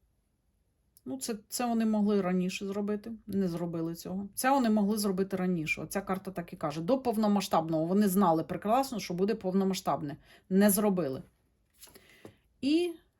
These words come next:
а, якісь, а, м, ну, ця карта, вона не говорить, ем, про,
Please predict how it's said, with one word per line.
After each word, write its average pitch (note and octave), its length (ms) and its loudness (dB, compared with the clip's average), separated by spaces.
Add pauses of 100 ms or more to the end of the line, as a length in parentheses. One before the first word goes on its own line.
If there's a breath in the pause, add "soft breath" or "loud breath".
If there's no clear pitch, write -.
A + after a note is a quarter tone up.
(140)
а, G3+ 680 -2 (220)
якісь, G#3+ 720 -2
а, F#3+ 340 -2 (540)
м, - 640 -14 (1120 loud breath)
ну, C4+ 100 -6
ця C4+ 160 -4
карта, B3+ 300 -2
вона A3+ 260 0
не A3+ 120 0
говорить, G#3+ 560 0
ем, E3 960 -6
про, E3 540 2